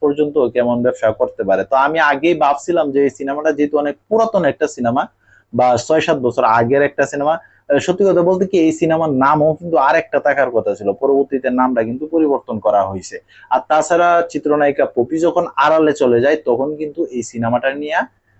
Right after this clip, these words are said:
আহ, শুট কিন্তু থমকে গেছিল, পরবর্তীতে আইসা এই সিনেমার শুটিংটা কিন্তু শেষ করে দিয়ে গেছিল।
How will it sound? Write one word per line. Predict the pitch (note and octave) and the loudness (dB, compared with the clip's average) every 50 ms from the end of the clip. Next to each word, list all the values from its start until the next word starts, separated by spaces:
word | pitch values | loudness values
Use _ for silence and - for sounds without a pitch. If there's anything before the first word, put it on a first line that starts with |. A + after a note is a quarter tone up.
| _ _ _ _ _ | _ _ _ _ _
আহ, | - A2+ A2 G#2 F#2+ F#2 D#2+ - - - | 0 2 2 2 2 2 0 -4 -8 -12
শুট | - - - C#3+ D3 C#3+ - | -12 -4 -2 -2 -2 -2 -2
কিন্তু | - D#3+ D3+ - E3 D#3+ - - | -4 -4 0 0 -2 -2 -2 -2
থমকে | E3+ E3+ E3+ - F#3 D#3+ | -2 -2 0 0 2 2
গেছিল, | C3+ B2 - - D3+ F3 F#3+ F#3 F#3+ - _ _ | 2 2 0 0 0 0 0 0 -2 -6 _ _
পরবর্তীতে | - D#3 D3 C#3 C#3+ C#3+ - - C3+ - | -2 0 2 2 0 -2 -2 -4 -2 0
আইসা | A#2+ A2+ A2+ A#2 D3+ D#3+ F3 | 2 2 2 0 0 2 2
এই | E3+ C#3 B2 | 2 2 0
সিনেমার | A#2 - B2+ B2 B2 B2+ C3 | 0 -2 -4 -2 0 0 -2
শুটিংটা | B2+ - A#2+ A2 B2 B2+ C3 C#3 | -2 -6 -10 -8 -8 -4 -4 -2
কিন্তু | C#3+ D3 D3+ D#3 F3 | -4 -2 -2 -2 -2
শেষ | E3+ - - A2+ A2+ - | -2 0 -2 -2 -2 -2
করে | - C#3 C#3+ | 0 0 0
দিয়ে | C#3+ D3+ D#3 D3 | 2 2 0 0
গেছিল। | B2+ - - D#3 | 0 -2 -2 -2